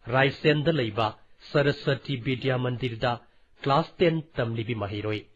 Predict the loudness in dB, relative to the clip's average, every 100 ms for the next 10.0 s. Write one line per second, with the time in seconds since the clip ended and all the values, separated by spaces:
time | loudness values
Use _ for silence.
0 | _ -10 -2 0 0 0 -2 -4 -6 -8
1 | -16 -20 -20 -20 _ 0 4 4 4 0
2 | -2 0 0 0 -2 -4 _ _ 0 2
3 | 2 2 0 -4 -2 -2 -2 -4 -4 -4
4 | -6 _ _ _ _ 4 4 4 4 4
5 | -4 -6 -2 -2 -4 _ -4 -2 0 -2
6 | -2 -4 -4 -6 -6 -4 -2 0 -2 -2
7 | -4 -6 -4 -4 -6 -6 -6 -4 -6 -8
8 | -6 -8 -8 -16 -12 -4 -2 -4 -6 _
9 | _ -6 -2 -2 -2 -2 -2 -2 -4